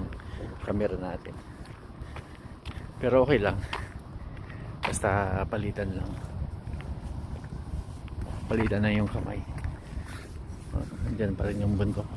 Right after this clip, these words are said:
Yun, maraming kotse dito pa. Pag, pag may kotse ka dito na bago, ah, kawawa. Kawawa dahil sa, sa snow.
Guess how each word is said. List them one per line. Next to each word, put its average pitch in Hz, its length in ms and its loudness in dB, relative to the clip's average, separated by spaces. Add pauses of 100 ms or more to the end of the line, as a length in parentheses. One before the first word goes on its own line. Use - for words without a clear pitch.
(1800)
Yun, 113 160 2
maraming 107 400 4
kotse 120 320 6
dito 143 320 8
pa. 127 240 6 (240)
Pag, 127 160 6 (1300)
pag 127 120 6 (200)
may 127 160 12
kotse 135 400 6
ka 139 80 6
dito 139 240 8
na 135 160 10
bago, 117 480 6 (720)
ah, 98 240 -2
kawawa. 117 480 8 (880)
Kawawa 104 480 6
dahil 104 320 4
sa, 110 240 2 (1040)
sa - 160 0
snow. 104 320 4